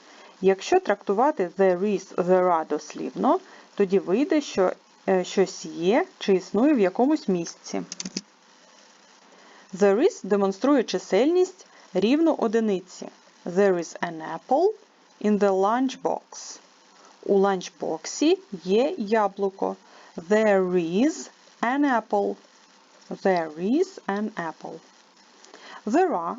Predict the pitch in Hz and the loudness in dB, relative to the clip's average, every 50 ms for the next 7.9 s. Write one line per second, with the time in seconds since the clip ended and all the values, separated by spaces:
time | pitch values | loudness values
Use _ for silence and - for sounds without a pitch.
0 | - - 196 175 202 202 190 214 254 311 349 339 - 214 196 196 185 190 202 262 | -8 -10 -4 -2 0 0 2 2 0 0 -2 -4 -6 -4 -2 -2 0 0 0 0
1 | 320 349 320 - 247 202 190 - 202 - - 240 233 233 190 175 175 165 170 208 | 0 0 -2 -4 -4 -4 -6 -6 -6 -4 -2 -4 -4 -4 -6 -10 -8 -6 -4 0
2 | 262 320 320 233 196 190 190 196 220 247 - - - 226 214 220 214 - - - | 2 2 2 2 0 -2 -2 -2 -4 -4 -4 -2 -2 0 0 -2 -2 -4 -2 0
3 | 190 180 202 254 254 - 202 175 190 180 175 170 160 175 180 214 262 294 285 - | 0 2 0 0 -2 -4 -4 -4 -4 -6 -6 -4 -2 0 0 2 2 0 0 -2
4 | 185 180 175 208 277 285 - 294 262 226 190 214 240 - - 240 214 220 233 233 | -4 -4 -2 -4 -4 -2 0 0 2 2 2 0 -2 -4 -8 -6 -4 -2 -2 -2
5 | - - 180 165 165 - 180 165 165 165 170 175 - _ _ _ _ - - - | -2 -2 -2 -2 -2 -4 -10 -10 -10 -12 -14 -16 -18 _ _ _ _ -20 -20 -20
6 | _ - 262 320 339 330 220 160 - - - - - _ _ _ - - - - | _ -2 -2 0 0 0 -2 -2 -4 -6 -10 -12 -12 _ _ _ -20 -20 -20 -20
7 | - - - - - 190 180 190 247 240 214 185 180 175 170 180 190 254 | -20 -20 -16 -10 -10 -4 0 2 2 2 2 0 -2 -2 -2 -2 -2 -2